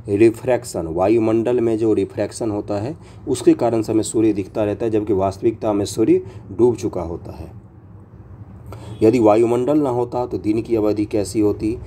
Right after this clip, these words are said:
कोई परिवर्तन नहीं होता। वायुमंडल नहीं होता तो पृथ्वी पर कोई होता ही नहीं, फिर दिन की अवधि तो वैसे ही होती। वैसे दिन की अवधि किससे डिसाइड होती है?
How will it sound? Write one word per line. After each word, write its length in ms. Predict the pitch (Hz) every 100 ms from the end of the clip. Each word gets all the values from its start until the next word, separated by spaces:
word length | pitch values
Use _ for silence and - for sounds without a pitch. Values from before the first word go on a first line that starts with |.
| - -
कोई 180 | 180 185
परिवर्तन 500 | 165 139 131 123 131
नहीं 100 | 120
होता। 160 | 110
वायुमंडल 600 | 104 101 120 120 123 139
नहीं 160 | 135 127
होता 240 | 127 127
तो 80 | 123
पृथ्वी 320 | 110 127 131
पर 140 | 135 135
कोई 220 | 139 127
होता 300 | 107 120 131
ही 120 | 123
नहीं, 180 | 120 117 - - -
फिर 120 | - 113
दिन 240 | 107 127
की 120 | 135
अवधि 260 | 127 127 131
तो 140 | 127
वैसे 280 | 98 92 113
ही 60 | 92
होती। 260 | 85 104
वैसे 260 | 110 139 156
दिन 240 | 104 113
की 120 | 113
अवधि 260 | 120 113 117
किससे 300 | 123 113 127
डिसाइड 340 | 123 120 123
होती 280 | 120 120 127
है? 100 | 123